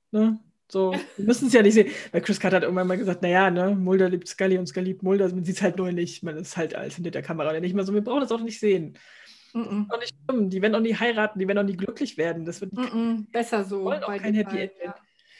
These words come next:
Speaker 2: ja.
Speaker 1: <clears throat> Das gibt auch kein Happy End. <laughs> Also, nicht für solche Charaktere, das wäre auch irgendwie doof. Wer, wer will das denn abnehmen? Das, aber gut, das ist Akte X. Für mich halt immer noch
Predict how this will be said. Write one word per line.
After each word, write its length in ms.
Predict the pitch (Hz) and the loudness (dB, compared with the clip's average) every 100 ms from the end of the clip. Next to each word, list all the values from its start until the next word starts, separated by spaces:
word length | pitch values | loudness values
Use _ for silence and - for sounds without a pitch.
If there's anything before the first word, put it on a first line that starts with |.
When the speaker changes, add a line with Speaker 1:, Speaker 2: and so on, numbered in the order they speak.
| _ - _ - | _ -20 _ 0
Speaker 2:
ja. 340 | 269 247 202 | 2 4 0
Speaker 1:
<clears throat> 40 | - | -2
Das 220 | 190 - | -8 -6
gibt 240 | 247 - - | -8 -6 -6
auch 120 | 196 | -6
kein 180 | - 185 | -4 -4
Happy 280 | 190 190 - | -4 -4 -4
End. 360 | 214 - - - | -4 -6 -12 -12
<laughs> 120 | - - | -6 -2
Also, 380 | - - - 214 _ - - - - _ _ - | 0 -2 -6 -6 _ -20 -20 -20 -20 _ _ -4
nicht 140 | 233 | -2
für 100 | 262 | 0
solche 260 | 202 208 214 | 2 0 -2
Charaktere, 380 | 214 190 220 190 | -4 -4 0 -2
das 100 | 170 | 0
wäre 140 | 131 | -4
auch 60 | 156 | -4
irgendwie 240 | 170 170 | -6 -8
doof. 320 | 143 190 190 - | -2 0 0 -4
Wer, 260 | 170 175 147 - | -6 -6 -6 -16
wer 280 | - 175 196 | -12 -4 4
will 260 | 208 165 | 4 4
das 240 | - 165 - | -4 -12 -10
denn 140 | 156 | -10
abnehmen? 680 | - - 143 160 165 151 143 _ | -10 -10 -10 -8 -10 -14 -20 _
Das, 480 | - - - - - _ _ _ - | -20 -20 -18 -20 -20 _ _ _ -4
aber 260 | 202 202 | 0 0
gut, 460 | - - - - - _ _ _ | -2 -12 -18 -18 -20 _ _ _
das 180 | 190 175 | -12 -10
ist 100 | 175 | -10
Akte 280 | - - - | -12 -12 -12
X. 440 | 139 - - - - - _ _ _ _ _ | -10 -12 -14 -16 -18 -20 _ _ _ _ _
Für 160 | - 185 | -12 -4
mich 320 | 180 180 - | -2 -2 -4
halt 600 | 185 156 147 147 - - - _ _ _ _ _ _ _ | -6 -4 -6 -10 -20 -20 -20 _ _ _ _ _ _ _
immer 220 | - 202 170 | -2 -2 -2
noch 340 | 147 143 _ | -8 -12 _